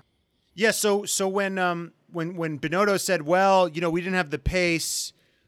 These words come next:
we did the same strategy as, um, 'cause Carlos had the same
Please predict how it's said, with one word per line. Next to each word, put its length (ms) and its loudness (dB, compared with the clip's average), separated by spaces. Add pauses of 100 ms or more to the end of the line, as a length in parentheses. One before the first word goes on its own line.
(320)
we 140 -6
did 140 -4
the 80 -6
same 340 0
strategy 920 2
as, 380 0
um, 200 -2
'cause 160 -8
Carlos 360 6
had 160 4
the 80 0
same 600 2